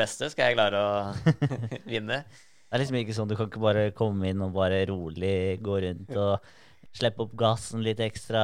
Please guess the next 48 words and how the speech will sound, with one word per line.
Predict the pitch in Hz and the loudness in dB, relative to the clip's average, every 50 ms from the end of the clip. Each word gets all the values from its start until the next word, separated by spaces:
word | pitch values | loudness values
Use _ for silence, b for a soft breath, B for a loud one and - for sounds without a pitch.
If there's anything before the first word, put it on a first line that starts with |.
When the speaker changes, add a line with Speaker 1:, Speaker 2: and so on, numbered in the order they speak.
| 110 110 | 4 6
Speaker 1:
Det | 113 117 | 6 8
var | 135 151 | 8 8
jo | 165 - | 8 6
litt | - 110 | 4 2
sånn | 110 110 - | 0 0 -2
til | 170 | 0
å | 160 160 | 2 2
begynne | 151 131 113 117 | 2 2 2 2
med. | 123 160 196 208 | 0 0 2 2
Jeg, | - 117 | 4 6
Speaker 2:
Ja. | 127 | 6
Speaker 1:
liksom, | 160 180 156 143 165 190 - | 8 8 8 6 6 4 4
jeg | 143 143 143 147 147 139 | 6 8 8 8 6 2
kjørte | - - 131 117 - - | 0 2 2 2 2 0
meg | 127 120 | -4 -4
liksom | 117 123 113 | -4 -4 -6
opp | 107 107 117 | -6 -6 -6
i | 120 - | -4 0
tet, | 127 143 160 175 - | 2 4 4 2 0
og | 151 | -2
så | 123 - 120 | -6 -6 -2
slapp | - 123 110 - - | 0 0 0 0 0
jeg | 113 110 | -2 0
meg | 110 110 113 | 0 0 -2
liksom | 110 104 113 | -2 -4 -8
litt | 113 110 - 120 | -8 -8 -8 -4
tilba-, | 110 113 113 110 107 - | 0 2 4 4 4 4
bakerst | 117 113 110 113 110 - 131 123 117 147 | 6 6 8 6 6 2 -2 -4 -2 0
i | 139 | 2
feltet, | - 127 117 113 113 - - - 151 | 2 2 2 0 -2 -2 2 6 6
og | 156 156 | 6 6
så | 143 143 131 | 4 0 -2
kjørte | - 147 131 120 120 143 117 | 2 4 4 4 4 4 4
jeg | 113 117 | 2 2
meg | 120 | 0
liksom | 123 123 - | -2 -4 -2
opp | 107 110 117 - - 139 135 | -2 -2 -4 -4 -6 0 4
igjen | - 139 143 143 160 147 147 143 | 6 6 6 6 4 2 4 4
og | 143 139 131 | 6 6 6
lå | 135 139 139 | 6 6 8
liksom | 143 143 143 - - | 6 4 2 2 0
på | 131 135 - | -2 0 0
kula. | 156 139 120 123 147 185 185 | 0 2 4 4 4 4 4
Mens | 170 160 160 147 | 0 -4 -4 -2
nå | 139 131 143 165 185 | -2 0 2 2 2
så | - 196 175 | 4 6 8
er | 143 120 120 | 8 8 8
det | 131 | 6